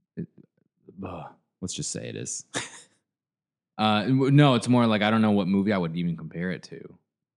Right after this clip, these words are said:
Speaker 1: right?
Speaker 2: Me neither. I feel like I often come up, I, I, th-, this is a segment we should probably prepare for. <laughs>
Speaker 1: Yeah.
Speaker 2: Uh, 'cause nothing comes to mi-, I mean, this movie is so unique.
Speaker 1: Right. I mean, I
Speaker 2: Um,
Speaker 1: suppose in some ways, like, the comparison to Black Klansman, it, not that they're at all the same movie, right?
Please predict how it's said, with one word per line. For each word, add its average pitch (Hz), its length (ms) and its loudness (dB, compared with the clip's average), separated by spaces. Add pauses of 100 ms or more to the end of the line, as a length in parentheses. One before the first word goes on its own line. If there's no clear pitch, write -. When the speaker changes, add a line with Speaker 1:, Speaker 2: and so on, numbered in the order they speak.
(180)
Speaker 1:
right? 85 280 -4
Speaker 2:
Me 113 100 6
neither. 90 420 4
I 104 80 0
feel 127 160 0
like 117 140 4
I 104 80 4
often 92 380 2
come 87 180 2
up, 85 320 -2 (320)
I, - 220 0 (160)
I, 113 80 -2
th-, 113 180 2
this 120 180 2
is 110 120 2
a 101 80 2
segment 85 340 0
we 78 60 -2
should - 160 -12
probably 69 240 -4
prepare 71 420 -8
for. 76 260 -2 (160)
<laughs> - 140 -18
Speaker 1:
Yeah. 98 260 2 (440)
Speaker 2:
Uh, 85 180 0
'cause 87 240 -2
nothing 131 380 2
comes 104 340 0
to - 140 0
mi-, 85 160 4 (100)
I - 80 0
mean, 92 160 6
this 101 160 2
movie 92 320 4
is 82 180 0
so 78 140 0
unique. 80 580 0 (120)
Speaker 1:
Right. 85 280 -6 (200)
I - 60 0
mean, 175 120 6
I 165 120 2
Speaker 2:
Um, - 20 2
Speaker 1:
suppose 190 480 0
in 156 100 2
some 143 240 -2
ways, 120 240 0
like, 113 280 -2
the 117 100 -4
comparison 156 540 0
to 113 60 2
Black 101 360 -2
Klansman, 101 580 -2
it, 95 140 -6
not 120 260 -2
that 101 220 -4
they're 98 160 0
at 90 160 0
all 90 240 0
the 90 100 -4
same 85 380 -6
movie, 82 340 -6
right? 82 380 -4